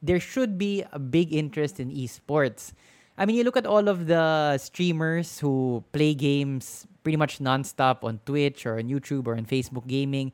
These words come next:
they do come up with a very dedicated following. So there is an appeal in watching perhaps not a very athletic individual, but one who plays the game skillfully.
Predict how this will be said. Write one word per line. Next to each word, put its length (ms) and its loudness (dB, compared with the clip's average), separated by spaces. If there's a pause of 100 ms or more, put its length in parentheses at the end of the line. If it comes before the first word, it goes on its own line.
(520)
they 200 4
do 380 0
come 180 0
up 140 0
with 120 0
a 60 4
very 240 2
dedicated 640 0
following. 680 -2 (880)
So 160 2
there 240 4
is 200 -2
an 80 -2
appeal 580 -2 (160)
in 280 -2
watching 600 0
perhaps 720 -2 (380)
not 320 2
a 60 -4
very 220 4
athletic 440 -2
individual, 800 0 (420)
but 460 2
one 320 -2
who 80 -4
plays 400 -4
the 120 -6
game 300 -4
skillfully. 720 -8